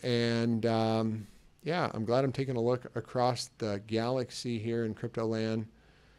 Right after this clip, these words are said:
so I can reveal some of my portfolio that looks like, um, you know, I see all these other YouTubes o-,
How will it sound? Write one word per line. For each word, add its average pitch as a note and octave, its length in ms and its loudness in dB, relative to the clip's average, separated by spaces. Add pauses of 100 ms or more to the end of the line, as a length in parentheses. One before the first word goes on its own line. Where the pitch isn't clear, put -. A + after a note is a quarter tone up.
(360)
so A2 520 0
I A#2 320 2
can A#2 600 -2
reveal A2 1000 2
some A#2+ 260 -4
of B2+ 140 0
my G#2 260 -2
portfolio A2 1000 0
that G2+ 440 -6
looks A2+ 520 -8
like, G#2+ 360 -4 (100)
um, G2 500 -6 (1300)
you C3+ 80 0
know, C3 60 4
I B2+ 60 4
see E3+ 140 8
all E3+ 100 12
these E3+ 180 12
other E3+ 180 12
YouTubes E3+ 440 8
o-, E3 100 8